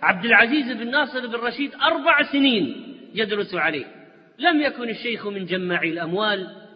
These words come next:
ولا من الطامعين في الدنيا، ولا من المتاجرين والمشغولين بالصفق في الأسواق، ولذلك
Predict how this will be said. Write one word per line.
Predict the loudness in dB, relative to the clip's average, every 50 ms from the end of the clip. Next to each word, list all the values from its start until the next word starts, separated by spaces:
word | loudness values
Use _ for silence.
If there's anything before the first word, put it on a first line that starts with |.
| -20 -6 2
ولا | 6 6 8 8 6
من | 2 2 -2 -4
الطامعين | -4 -4 -2 0 0 0 0 0 -2 0 0 -2 -4
في | -4 -4
الدنيا، | -6 -6 -4 -4 -4 -2 0 0 2 4 4 4 2 0 -4 -18 -20 -20 -20 -20 -6 2
ولا | 6 6 6 6 6 2 2
من | 0 0 0
المتاجرين | -2 -2 -2 -4 -4 -2 0 2 2 2 0 -2 -4 -2 -2 -2 -2 -2
والمشغولين | -2 -2 -2 -2 -2 -4 -4 -6 -6 -6 -6 -4 -4 -4 -2 -2 -4
بالصفق | -4 -4 -6 -4 -4 -4 -4 -4 -6
في | -6 -4 -2
الأسواق، | -2 -2 -2 -2 0 2 4 4 4 4 2 -4 -14 -16 -16 -18 -20 -20 -20 -20 -20 -20 _ _ 0
ولذلك | 2 2 4 4 6 6 6 6 6 4